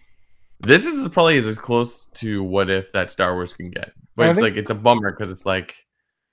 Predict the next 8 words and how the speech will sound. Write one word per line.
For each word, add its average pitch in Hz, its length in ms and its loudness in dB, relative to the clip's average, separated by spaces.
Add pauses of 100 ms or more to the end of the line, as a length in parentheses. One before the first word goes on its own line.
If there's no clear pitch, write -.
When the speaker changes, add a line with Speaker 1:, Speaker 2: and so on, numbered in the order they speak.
(580)
Speaker 1:
it's 101 140 -8
not 110 160 2
gonna 110 140 -4
get 101 220 0
as 98 160 -4
much 101 240 -2
attention 107 720 -6
as 104 520 -6